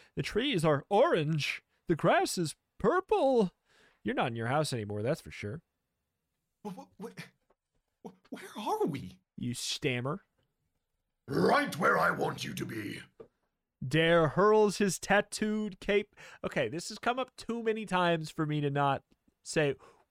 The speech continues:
Speaker 1: What do you think they mean by a tattooed cape? How is that not just,
Speaker 2: It's
Speaker 1: like,
Speaker 2: made of human skin.
Speaker 1: Oh, God, <laughs> that's the only
Speaker 2: Yeah, I know, it's the
Speaker 1: correct
Speaker 2: worst
Speaker 1: an-,
Speaker 2: possible option.
Speaker 1: It's the worst and only real, like, that's the only one where I'm like, "Okay, yes, those are still tattoos."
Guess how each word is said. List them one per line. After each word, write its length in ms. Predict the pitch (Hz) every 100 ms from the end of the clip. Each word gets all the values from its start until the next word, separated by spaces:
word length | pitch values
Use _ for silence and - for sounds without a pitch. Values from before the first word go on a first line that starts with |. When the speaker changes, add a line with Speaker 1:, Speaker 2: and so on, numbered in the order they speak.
| _
Speaker 1:
What 140 | 196 302
do 60 |
you 100 | 392
think 240 | - 262 247
they 140 | 233
mean 380 | 190 185 208 180
by 160 | 156 139
a 80 | 127
tattooed 560 | - 175 - 175 147
cape? 300 | - 135 -
How 180 | - 196
is 100 | 262
that 180 | 277 233
not 260 | 196 196 -
just, 200 | 180 -
Speaker 2:
It's 80 | 185
Speaker 1:
like, 120 | 156
Speaker 2:
made 100 | 147
of 80 | 147
human 260 | 165 175
skin. 420 | 170 151 135 135 - -
Speaker 1:
Oh, 560 | 202 180 160 151 147 143 _ _
God, 280 | - 196 180 - 170 160
<laughs> 120 | 170
that's 240 | 196 208 -
the 140 | 226 220
only 360 | 226 226 226
Speaker 2:
Yeah, 140 | 156 226
I 100 | 247
know, 120 | 214
it's 120 | 185
the 60 | 190
Speaker 1:
correct 100 | 240
Speaker 2:
worst 100 | -
Speaker 1:
an-, 40 | 220
Speaker 2:
possible 260 | 202 185 240
option. 320 | 302 349 113 - - 143
Speaker 1:
It's 200 | 202 214
the 220 | 262 262 254
worst 420 | 269 294 330 -
and 180 | 247 247
only 400 | 269 285 277 262
real, 320 | 226 240 233
like, 200 | 196 -
that's 180 | 233 -
the 80 |
only 160 | 233 220
one 140 | 214
where 80 | 190
I'm 40 | 175
like, 140 | 160
"Okay, 200 | 180 -
yes, 260 | 156 151 139
those 200 | 170 147
are 60 | 143
still 220 | - 143
tattoos." 680 | - 135 - 160 123 123 -